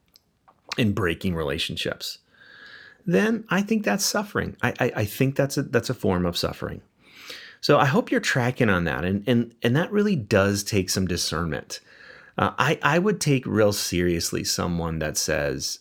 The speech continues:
um, "Your, your, your actions are really hurting me, hurting my feelings." I, I have taken that seriously in the past, and that would move me to,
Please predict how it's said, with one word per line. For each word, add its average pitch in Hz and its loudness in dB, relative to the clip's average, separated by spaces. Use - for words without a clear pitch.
um, 76 -4
"Your, 95 -2
your, 98 -2
your 101 4
actions 85 -2
are 87 0
really 78 -4
hurting 76 -8
me, - -12
hurting 82 -2
my 71 -8
feelings." - -12
I, 80 -2
I 92 2
have 92 0
taken 135 -2
that 139 -4
seriously 135 -2
in 123 -2
the 90 -2
past, - -8
and 123 4
that 127 2
would 123 2
move 90 0
me - -8
to, 80 -4